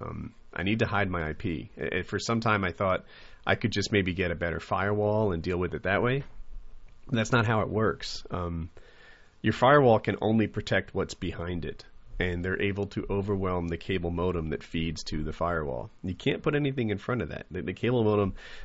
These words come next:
they only sell me so much bandwidth, and they overwhelm it, and that's that. So you have to hide it.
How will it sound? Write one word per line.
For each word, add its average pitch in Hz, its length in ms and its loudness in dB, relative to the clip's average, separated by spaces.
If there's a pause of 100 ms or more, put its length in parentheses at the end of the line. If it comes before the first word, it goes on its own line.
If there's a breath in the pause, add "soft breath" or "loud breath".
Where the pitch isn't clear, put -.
they 107 100 6
only 117 200 8
sell 113 260 8
me 110 120 8
so 104 200 2
much 104 220 2
bandwidth, 92 640 2
and 95 120 2
they 92 120 4
overwhelm 90 500 0
it, 92 260 -2
and 85 220 0
that's 87 260 0
that. 92 340 0 (180)
So 90 280 0
you 90 140 0
have 104 200 2
to 98 60 -2
hide 85 300 -2
it. 67 120 -4